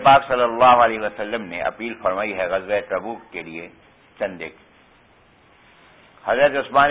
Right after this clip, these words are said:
غنی رضی اللہ عنہ اپنی جگہ پہ کھڑے ہوئے، حضرت نے اعلان کیا کہ حضرت اتنے اونٹ میری طرف سے۔ اب کہنے والے کہہ سکتے ہیں دیکھیے کہ یہ اظہار ہے، ریا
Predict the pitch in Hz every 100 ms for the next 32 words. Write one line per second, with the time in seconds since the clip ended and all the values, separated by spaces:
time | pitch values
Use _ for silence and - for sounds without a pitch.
0 | 135 139 139 131 131 127 131 131 117 123
1 | 123 - - 117 110 107 107 101 92 110
2 | 117 110 104 101 _ _ - 98 101 -
3 | 92 82 87 101 87 87 82 87 98 104
4 | 117 - 117 110 107 101 95 92 90 82
5 | 78 _ _ _ _ _ _ _ _ _
6 | _ _ _ _ _ _ _ _ _ _
7 | _ _ _ _ 92 - 113 110 120 117
8 | 117 117 120 117 110 - 113 98 101 -
9 | 104 98 92 92 - 90 82 87 101 92
10 | 95 87 87 98